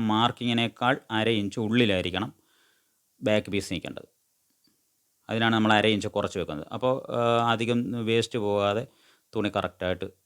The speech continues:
കിടക്കും. സമം കറക്റ്റ് ചെയ്ത് വെക്കുക. അതിനുശേഷം എന്താ, ആ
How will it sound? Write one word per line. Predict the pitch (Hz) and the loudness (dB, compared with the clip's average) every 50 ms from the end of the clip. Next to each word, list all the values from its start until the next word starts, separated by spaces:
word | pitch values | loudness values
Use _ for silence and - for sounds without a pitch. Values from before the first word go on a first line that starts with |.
| _ _ _ _ _ _ _ _ | _ _ _ _ _ _ _ _
കിടക്കും. | - 80 - - - _ _ _ - 90 85 _ - | -14 -14 -12 -12 -14 _ _ _ -20 -20 -20 _ -20
സമം | - - 101 95 98 95 87 | -14 -8 -6 -4 -4 -4 -4
കറക്റ്റ് | - 92 92 90 _ _ - 98 | -4 -6 -6 -6 _ _ -6 -4
ചെയ്ത് | 92 92 90 | -2 -2 -2
വെക്കുക. | 90 82 - - - 101 110 - _ _ _ _ _ _ _ _ _ _ _ _ - | -2 -4 -6 -6 -8 -10 -10 -12 _ _ _ _ _ _ _ _ _ _ _ _ -6
അതിനുശേഷം | 127 131 120 131 127 - 143 127 120 | -4 -2 0 0 0 2 2 0 2
എന്താ, | 117 117 113 | 2 2 4
ആ | 113 117 | 4 4